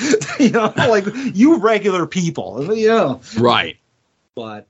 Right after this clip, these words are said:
Speaker 1: ah, I, maybe Fig Daddy Cool will buy it. I hear he's, like, a real big mover and shaker in the toy world.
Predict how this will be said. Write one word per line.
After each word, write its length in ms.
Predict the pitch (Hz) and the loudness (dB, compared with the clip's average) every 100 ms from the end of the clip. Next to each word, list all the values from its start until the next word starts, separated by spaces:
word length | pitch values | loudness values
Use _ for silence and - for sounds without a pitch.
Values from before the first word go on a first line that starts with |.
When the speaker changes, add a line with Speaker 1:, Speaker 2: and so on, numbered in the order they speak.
| _ _ _ _ _ _ _ _ _ _ | _ _ _ _ _ _ _ _ _ _
Speaker 1:
ah, 680 | 151 160 147 - - - - - | 0 0 0 -6 -14 -18 -8 -2
I, 180 | 202 214 | 0 2
maybe 320 | 240 320 294 | 4 6 4
Fig 260 | - 277 | 4 0
Daddy 260 | 254 240 226 | 2 0 0
Cool 300 | - 247 262 | -4 -2 2
will 140 | 170 131 | 2 4
buy 240 | 127 117 | 2 2
it. 60 | 123 | 2
I 100 | 160 | 4
hear 220 | 208 190 | 4 4
he's, 320 | 170 226 214 | 4 2 4
like, 180 | 170 143 | 2 4
a 60 | |
real 240 | 143 151 143 | 4 4 6
big 200 | 147 131 | 4 4
mover 320 | 143 139 139 | 4 4 4
and 100 | 127 | 2
shaker 360 | - 131 123 131 | 2 0 2 2
in 80 | 120 | 2
the 60 | |
toy 320 | 120 131 127 | 2 2 4
world. 360 | 135 147 180 | 6 6 4